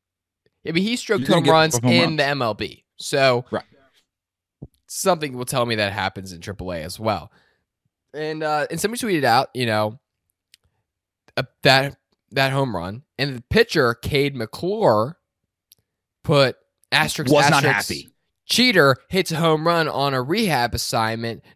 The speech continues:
Speaker 1: during a steroid suspension. Taking, I mean, just not happy. He's calling Fernando Tatis a cheater, uh,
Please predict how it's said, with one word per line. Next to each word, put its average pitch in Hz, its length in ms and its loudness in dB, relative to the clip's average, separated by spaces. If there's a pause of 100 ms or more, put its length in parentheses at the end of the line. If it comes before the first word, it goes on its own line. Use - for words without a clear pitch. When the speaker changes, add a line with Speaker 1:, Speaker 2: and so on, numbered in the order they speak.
Speaker 1:
during 139 500 0
a 120 60 -6
steroid 123 560 -2
suspension. 82 640 -14 (2750)
Taking, 147 320 2
I 120 60 -4
mean, 135 260 2
just 135 260 0
not 143 280 2
happy. 98 460 -4 (1300)
He's 156 180 -4
calling 123 360 4
Fernando 113 360 -4
Tatis 110 440 -4
a 90 60 -12
cheater, 131 600 0 (840)
uh, 101 440 -4